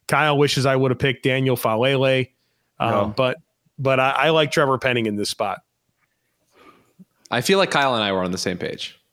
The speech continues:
Speaker 1: Jordan
Speaker 2: I wanted
Speaker 1: Davis
Speaker 2: Jordan, I wanted Jordan Davis here.
Speaker 3: Oh,
Speaker 1: Mm.
Speaker 3: never mind then.
Speaker 2: I wanted him badly.
Speaker 1: Oh, we get
Speaker 2: Imagine
Speaker 1: to do back-to-back
Speaker 2: him.
Speaker 1: Eagles here, huh?
Speaker 2: Yes, that's how we're gonna close today 'cause we're only doing the top sixteen.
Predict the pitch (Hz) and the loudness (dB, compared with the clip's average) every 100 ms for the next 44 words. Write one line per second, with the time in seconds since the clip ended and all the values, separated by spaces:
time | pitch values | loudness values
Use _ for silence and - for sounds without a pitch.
0 | _ - 139 175 160 156 165 135 - _ | _ 0 2 2 2 2 2 0 -2 _
1 | _ - 143 190 170 117 147 156 104 120 | _ 0 2 2 2 0 0 0 0 0
2 | 135 107 - 90 - - _ - 104 101 | 0 -2 -4 -4 -6 -10 _ -6 -2 -2
3 | 101 110 110 101 92 85 - - - - | 0 0 0 0 -2 -6 -10 -20 -20 -20
4 | - _ _ _ _ - - _ _ _ | -20 _ _ _ _ -20 -20 _ _ _
5 | _ _ _ _ _ _ _ _ - 120 | _ _ _ _ _ _ _ _ -10 -4
6 | 113 104 87 98 98 87 73 - _ _ | -2 -2 0 0 0 -2 -6 -10 _ _
7 | - - - - - - 113 151 110 113 | -20 -20 -18 -16 -10 -4 0 0 0 0
8 | 101 123 107 95 123 131 135 139 147 120 | 0 0 0 0 0 -2 -2 -2 0 0
9 | 101 113 104 113 147 170 - - 156 147 | 0 -2 0 0 -2 -4 -8 0 4 4
10 | 120 151 151 175 180 185 143 180 180 156 | 2 2 2 2 4 2 2 4 4 4
11 | 131 117 120 120 139 147 165 160 160 151 | 2 0 2 2 2 4 2 2 2 2
12 | - 156 - - 190 143 131 | 2 0 0 2 2 2 0